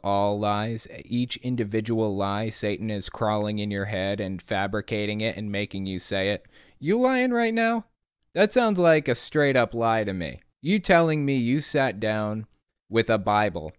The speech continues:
and opened it to Deuteronomy and prayed the mildew away. Is that what you're telling me with a straight face?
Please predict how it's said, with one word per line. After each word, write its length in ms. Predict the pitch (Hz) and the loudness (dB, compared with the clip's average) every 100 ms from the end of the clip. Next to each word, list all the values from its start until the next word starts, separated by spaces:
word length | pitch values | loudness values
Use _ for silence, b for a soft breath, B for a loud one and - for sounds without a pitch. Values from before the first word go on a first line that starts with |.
| _ _ | _ _
and 160 | 110 110 | -4 0
opened 380 | 117 - 104 | 0 0 -4
it 160 | 90 82 | -4 -6
to 120 | 110 | -8
Deuteronomy 880 | 95 104 104 98 95 90 76 73 80 _ | -4 -2 -2 -2 -4 -6 -8 -10 -14 _
and 260 | 117 107 - - | -4 -4 -6 -16
prayed 680 | - 123 139 160 160 147 139 | -4 2 4 4 2 0 0
the 100 | 131 | 0
mildew 720 | 127 139 135 120 95 82 80 - | 2 2 2 0 -2 -2 -6 -2
away. 520 | 101 98 87 69 - _ _ _ | 0 0 -2 -6 -16 _ _ _
Is 160 | 107 107 | -10 -2
that 180 | 156 180 | 0 0
what 160 | 185 | -2
you're 80 | 185 | -4
telling 460 | 180 147 143 143 143 | 0 2 2 0 -2
me 120 | 143 | -2
with 220 | 139 131 | -2 -2
a 60 | 117 | -2
straight 520 | - - 127 131 - | -4 -4 0 0 -2
face? 560 | - 123 131 - - | -2 0 0 -4 -14